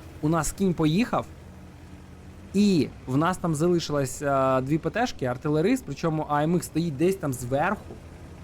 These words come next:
без Х П, тобто раз-два його немає, там ще Вазік в них в центрі забрав нашого сімсот третього. То, коротше, я вирішив повертатися. Бачу, що Хорі, я думаю, може, в нього ще Х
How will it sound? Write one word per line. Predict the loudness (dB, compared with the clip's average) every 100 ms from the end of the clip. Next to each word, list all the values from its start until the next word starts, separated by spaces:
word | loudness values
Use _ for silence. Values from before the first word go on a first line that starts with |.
| -16 -18 -16 -16 -8 -2
без | 2 2 2
Х | -2 -4 0
П, | 0 0 -2 -6 -12 -14 -14 -14 -14 -14 -14 -14 -14 -8 -2
тобто | -2 2 2
раз-два | 4 2 2 2
його | 2 2
немає, | 2 2 2 2 0 -4 -12 -16 -4
там | 0 0
ще | 0 -2
Вазік | 0 0 2 0 -2
в | -4
них | -6
в | -4
центрі | -2 0 0
забрав | 0 2 2 2 2
нашого | 0 0 -4 -6
сімсот | -6 -8 -8
третього. | -2 0 0 -2 -10 -10 -12 -10
То, | -4
коротше, | 0 0 0
я | 0 2
вирішив | 2 0 -2
повертатися. | -4 -4 -4 0 -2 -2 -10 -6
Бачу, | -2 -2 -2
що | -4 -4
Хорі, | -2 0 2 2 -2 -16 -10 -4
я |
думаю, | 0 0 0
може, | -2 -4
в |
нього | -2 2 0
ще | -2 -8
Х | -12